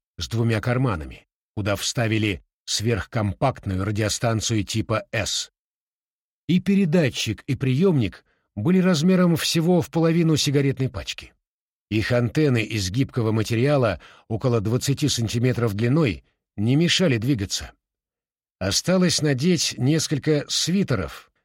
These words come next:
чтобы скрыть снаряжение, и на этом приготовления завершились. Однако, вложив наушник в ухо и начав проверку оборудования на передачу и прием, Сигеру заволновался.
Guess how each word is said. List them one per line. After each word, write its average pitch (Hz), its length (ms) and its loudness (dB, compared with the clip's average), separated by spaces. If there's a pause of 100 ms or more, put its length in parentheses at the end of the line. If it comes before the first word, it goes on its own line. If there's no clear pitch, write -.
чтобы 139 340 0
скрыть 147 380 0
снаряжение, 117 880 0 (260)
и 98 120 -2
на 98 180 0
этом 135 400 0
приготовления 110 840 0
завершились. 101 840 -6 (1040)
Однако, 143 800 2
вложив 127 540 0
наушник 135 500 0
в 127 120 -2
ухо 120 400 -2 (280)
и 107 100 -2
начав 127 420 0
проверку 123 640 0
оборудования 120 800 2
на 107 160 0
передачу 120 500 0
и 107 80 2
прием, 113 480 0 (400)
Сигеру 113 680 0
заволновался. 110 840 -4